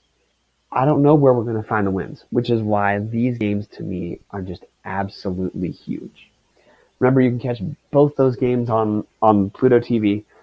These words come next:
They're both tipping off at seven oh five around seven. Sacramento State is Thursday, January twenty-fourth. Portland State is Saturday, January twenty-sixth.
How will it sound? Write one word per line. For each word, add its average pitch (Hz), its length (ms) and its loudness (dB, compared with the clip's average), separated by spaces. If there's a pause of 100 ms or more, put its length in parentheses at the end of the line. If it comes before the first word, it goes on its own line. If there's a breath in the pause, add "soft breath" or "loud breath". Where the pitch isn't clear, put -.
(140 soft breath)
They're 95 120 0
both 127 420 2 (300)
tipping 117 240 -2
off 104 280 0
at 92 120 -6
seven 120 220 -4
oh 110 80 -4
five 107 300 -2
around 87 260 -8
seven. 110 380 -2 (240 soft breath)
Sacramento 123 520 0
State 120 320 0
is 110 140 -2
Thursday, 110 640 0 (280 soft breath)
January 101 380 0
twenty-fourth. 104 840 -4 (320)
Portland 110 340 2
State 107 300 0
is - 120 -10
Saturday, 98 600 0 (300)
January 104 560 2
twenty-sixth. 92 640 -6